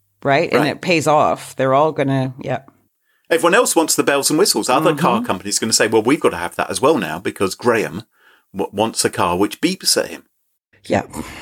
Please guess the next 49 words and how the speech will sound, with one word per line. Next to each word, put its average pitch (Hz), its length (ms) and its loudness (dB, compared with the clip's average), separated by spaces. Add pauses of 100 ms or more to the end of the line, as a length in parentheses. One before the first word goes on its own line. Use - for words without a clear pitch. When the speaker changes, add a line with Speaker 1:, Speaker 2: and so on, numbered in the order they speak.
(720)
Speaker 1:
You're 170 160 4
not 214 160 6
on 220 100 2
your 175 160 4
own, 151 180 2
it 113 100 -4
seems, 127 460 -4
but 123 260 -8 (160)
Speaker 2:
It, 180 140 2
no, 170 160 2
I, 135 40 2
I - 20 4
Speaker 1:
<laughs> 156 180 -2
it's 180 80 -2
Speaker 2:
don't 247 120 2
Speaker 1:
not 240 100 -2
Speaker 2:
think 202 80 0
Speaker 1:
my 208 80 4
Speaker 2:
I - 80 4
am. 101 60 0
Speaker 1:
favorite - 160 -2
Speaker 2:
It's - 140 0
not, 226 200 2
Speaker 1:
thing. - 80 -4
Speaker 2:
it's 165 160 2
not 247 160 2
just - 240 -2
me. 196 120 0
It's - 160 -2
not 247 140 0 (760)
just - 180 -6
me. - 80 -6 (140)
Speaker 1:
<laughs> - 160 -10
Speaker 2:
So 190 120 0
you 202 120 -4
can 285 120 0
imagine 165 500 -2 (520)
that 165 260 0
the 151 140 4
five 294 480 -2
thousand 175 640 0
or 85 100 -8
so - 320 -6
R 135 260 4
and 135 140 -8
D 113 180 -4
staff - 380 -4
that - 160 -2
Valeo 110 600 -2